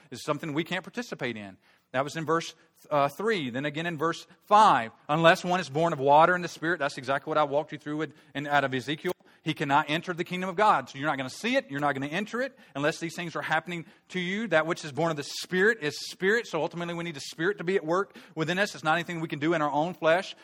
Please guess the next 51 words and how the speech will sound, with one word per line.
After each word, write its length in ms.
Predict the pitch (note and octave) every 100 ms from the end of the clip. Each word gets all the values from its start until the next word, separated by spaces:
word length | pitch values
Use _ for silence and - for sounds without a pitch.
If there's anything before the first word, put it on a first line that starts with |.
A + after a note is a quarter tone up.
| -
and 80 | C#3+
our, 160 | C#3 C#3
by 140 | C#3+
our 120 | C#3
own 280 | C3+ D3 F3+
works. 400 | D#3 G3 A3+ - _ _ _
Verse, 320 | C3 D#3 D#3+ - -
uh, 160 | C3
seven, 440 | A#2+ F#3 G3 G#3+ G3+
"Do 80 | D#3+
not 160 | E3
marvel 240 | D#3+ E3+ E3
that 60 |
I 20 | D#3
said, 240 | E3 C3
'You 200 | C#3+ F3+
must 420 | E3+ E3 F#3 -
be 100 | F#3
born 240 | D#3 F3 F3
again.'" 400 | D#3 F#3+ A3 A#3 - _
Then 140 | C#3+ D3
ultimately 300 | D#3+ E3+ E3
gives 180 | D#3+ C#3+
the 80 |
illustration 480 | D#3+ E3+ - E3 E3
in 80 | D3+
verse 220 | D#3+ -
eight. 160 | G3 C3+
"The 80 | C3
wind 200 | C#3+ B2+
blows 380 | C#3 E3 G3
where 160 | F#3 F#3+
it 80 | F#3
wishes. 420 | G3+ G#3 A#3 G3
You 120 | C3+
hear 140 | C3+ C#3
its 120 | -
sound, 280 | F3+ G3 D#3
but 60 |
you 60 | C3
do 80 | C#3
not 160 | C#3+
know 80 | D3
where 160 | D3+ C#3+
it 60 |
comes 200 | F3+ F#3+
from 280 | - G3 F3
or 40 |
where 140 | C#3 C3+
it 60 |
goes. 280 | E3 F3+ F3